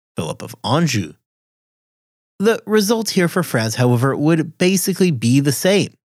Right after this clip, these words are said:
They would have a blood union with Spain and would quickly become the dominant power in both Europe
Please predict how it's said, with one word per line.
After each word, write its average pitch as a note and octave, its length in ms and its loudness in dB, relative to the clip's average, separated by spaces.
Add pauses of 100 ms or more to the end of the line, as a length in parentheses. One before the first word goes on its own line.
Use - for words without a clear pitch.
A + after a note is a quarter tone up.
(580)
They E2+ 120 -6
would B2+ 140 2
have D3 240 2
a E3 120 0
blood A2+ 440 0
union F2+ 480 -2
with E2 100 -4
Spain E3+ 560 -2 (440)
and D#3 280 -2
would F3 280 0
quickly F3 280 0
become C#3 440 0
the B2 260 0
dominant D3+ 500 0
power E2 280 -2
in B2 180 -4
both E3 240 2
Europe F2+ 400 -4